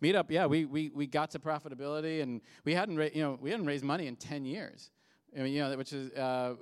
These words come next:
which is kind of unusual. Um, and, um, and so, but, you know, but believing in this idea that, um,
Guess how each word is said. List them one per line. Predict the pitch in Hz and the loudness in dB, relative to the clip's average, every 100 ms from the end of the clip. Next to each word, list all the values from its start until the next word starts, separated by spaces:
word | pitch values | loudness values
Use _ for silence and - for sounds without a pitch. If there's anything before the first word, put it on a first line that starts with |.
| 120 | -10
which | 123 127 | -8 -6
is | 131 120 _ | -6 -8 _
kind | - 143 | -2 0
of | 135 | 0
unusual. | 127 165 165 117 110 - _ - - - | 0 0 0 -2 -4 -8 _ -20 -16 -4
Um, | 127 123 120 123 117 - _ | 0 0 -2 -6 -10 -14 _
and, | 135 131 127 123 127 | -4 -2 -2 -4 -4
um, | 127 127 123 123 123 117 _ _ _ _ _ _ _ _ _ | -2 -2 -2 -4 -8 -10 _ _ _ _ _ _ _ _ _
and | 135 135 135 131 | -6 -4 -2 -4
so, | - 139 131 131 131 | 0 2 4 2 0
but, | 127 | -2
you | 185 | -2
know, | 156 | 0
but | 170 160 151 | -2 -6 -6
believing | 185 175 202 196 196 | -6 -4 -4 -2 -2
in | 180 | -2
this | 175 170 170 | -2 0 2
idea | 156 170 180 139 | 2 2 4 4
that, | 135 131 127 | 4 2 0
um, | 135 127 127 123 | 0 0 -2 -8